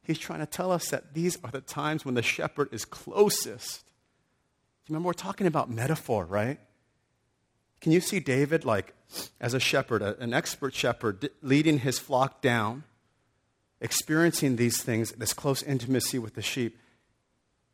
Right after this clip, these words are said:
and finally he having this, like, you know, epiphany.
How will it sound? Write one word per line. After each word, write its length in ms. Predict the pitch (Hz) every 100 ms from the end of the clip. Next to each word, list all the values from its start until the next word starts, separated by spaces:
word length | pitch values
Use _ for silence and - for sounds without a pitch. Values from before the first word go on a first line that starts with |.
| _
and 160 | 117 107
finally 380 | 131 135 127 98
he 240 | 123 131
having 400 | 113 113 110 107
this, 240 | 104 -
like, 220 | 107 90 -
you 100 | 101
know, 220 | 87 85 _ _ _ _ -
epiphany. 600 | 110 127 - 110 90